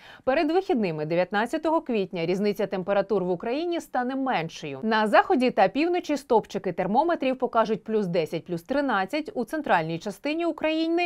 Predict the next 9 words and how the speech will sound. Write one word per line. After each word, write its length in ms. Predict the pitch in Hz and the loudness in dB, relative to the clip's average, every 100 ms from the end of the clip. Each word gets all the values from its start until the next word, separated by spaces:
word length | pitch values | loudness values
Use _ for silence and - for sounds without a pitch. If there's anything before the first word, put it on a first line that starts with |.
| 339 - - | -4 -16 -2
а 180 | 311 381 | 0 2
також 380 | 269 320 349 | 0 0 0
на 160 | 277 262 | 0 -2
Харківщині 720 | - 214 254 302 - 320 320 | 0 0 0 -6 -4 -4 -2
буде 300 | 226 240 285 | -2 -2 -2
плюс 260 | 285 196 196 | -4 -2 -2
дванадцять, 640 | 165 160 156 185 254 311 | 0 -2 0 -6 -4 -6
плюс 200 | - 170 | -4 -6
п'ятнадцять. 720 | 170 165 156 151 135 156 143 | -4 -6 -4 -6 -6 -10 -12